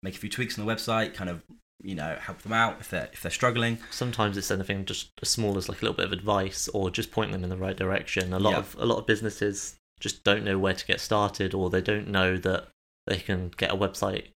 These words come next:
Speaker 2: done quite cheaply in some
Speaker 1: Yep.
Speaker 2: cases for what they need.
Speaker 1: Mm-hmm.
Speaker 2: Um, and so, obviously some businesses do need quite a lot of work on their site, but
Speaker 1: Mm-hmm.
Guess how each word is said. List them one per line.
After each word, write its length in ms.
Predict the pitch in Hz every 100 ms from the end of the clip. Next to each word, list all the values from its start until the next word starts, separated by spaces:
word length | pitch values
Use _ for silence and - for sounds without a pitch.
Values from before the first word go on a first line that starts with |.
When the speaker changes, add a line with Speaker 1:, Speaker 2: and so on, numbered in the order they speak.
| _ -
Speaker 2:
done 240 | 92 95
quite 240 | - -
cheaply 460 | - 127 - 123 127
in 100 | 123
some 80 | 107
Speaker 1:
Yep. 100 | 104
Speaker 2:
cases 440 | 135 123 - 127
for 120 | 123 120
what 140 | -
they 120 | 117
need. 360 | 123 131 131 - -
Speaker 1:
Mm-hmm. 120 | 110 123 - -
Speaker 2:
Um, 360 | 107 104 101 101
and 160 | 107 98 _
so, 180 | - - -
obviously 320 | 98 92 101
some 220 | - 90
businesses 440 | 82 80 90 90 -
do 180 | 92 90
need 180 | 90 -
quite 200 | - -
a 40 | 90
lot 100 | -
of 60 | 98
work 280 | 101 92
on 80 | 101
their 100 | 92
site, 340 | - 92 90 -
but 120 | 107
Speaker 1:
Mm-hmm. 180 | 151